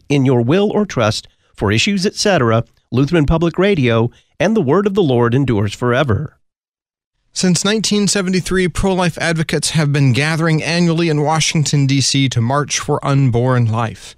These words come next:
Speaker 2: And since the overturning of Roe v. Wade last year, this movement has taken on new direction and new focus.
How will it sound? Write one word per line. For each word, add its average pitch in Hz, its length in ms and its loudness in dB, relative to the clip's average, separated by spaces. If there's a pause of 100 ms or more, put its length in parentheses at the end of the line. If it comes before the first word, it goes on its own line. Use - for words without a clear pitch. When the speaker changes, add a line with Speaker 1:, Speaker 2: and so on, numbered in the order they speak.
(100)
Speaker 2:
And 101 160 -4
since 110 200 -2
the 110 160 -2
overturning 120 520 2
of 101 120 0
Roe 120 180 2
v. 110 160 0
Wade 117 320 2
last 113 420 -2
year, 127 460 0
this 131 320 0
movement 113 420 0
has 120 140 0
taken 127 340 -2
on 110 300 0
new 127 160 0
direction 117 540 -2
and 107 180 0
new 107 160 0
focus. - 600 -8